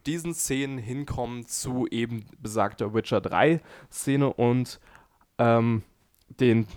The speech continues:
BioWare-Darstellungen, also man denkt an Mass Effect zum Beispiel, das nennt er als gute Darstellung. Ähm, und von da aus geht er auf den Punkt der Produktionsebene von solchen Szenen ein.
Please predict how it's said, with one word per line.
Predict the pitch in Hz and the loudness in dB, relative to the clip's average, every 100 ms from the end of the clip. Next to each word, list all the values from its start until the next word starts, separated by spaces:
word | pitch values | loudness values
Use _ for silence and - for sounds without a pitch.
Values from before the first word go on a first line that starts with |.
| - | 0
BioWare-Darstellungen, | 117 127 170 165 165 147 135 151 147 139 | 4 6 4 4 4 6 6 6 4 4
also | 117 110 | 2 0
man | 107 | 0
denkt | 107 107 - | 2 0 2
an | 110 | 2
Mass | 107 139 - | 8 8 8
Effect | 190 165 - | 6 4 4
zum | 156 | 4
Beispiel, | 135 131 - 135 | 8 6 6 4
das | 120 117 - - | 4 2 0 -2
nennt | 127 117 107 | -2 -2 -2
er | 101 | -2
als | 104 - | -2 -2
gute | - 143 156 123 | 4 6 8 6
Darstellung. | 95 82 82 - 123 113 139 160 160 _ _ _ _ _ - - - | 2 2 -2 -2 0 2 0 0 -4 _ _ _ _ _ -20 -12 2
Ähm, | 123 131 123 | 6 6 4
und | 123 | 2
von | 123 135 | 2 4
da | 113 | 6
aus | 117 143 - | 6 4 2
geht | 131 147 | 0 2
er | 143 | 4
auf | 120 117 | 4 2
den | - 123 123 123 - - - | 2 2 2 -2 -10 -12 10
Punkt | 143 143 - | 10 10 8
der | 123 | 6
Produktionsebene | - 123 - 139 156 165 - 104 104 101 | 6 2 6 10 10 10 4 2 2 0
von | 117 | 0
solchen | 101 101 101 117 | 2 2 2 -4
Szenen | 107 - 120 120 | -4 0 2 2
ein. | 123 110 127 151 | -2 0 2 2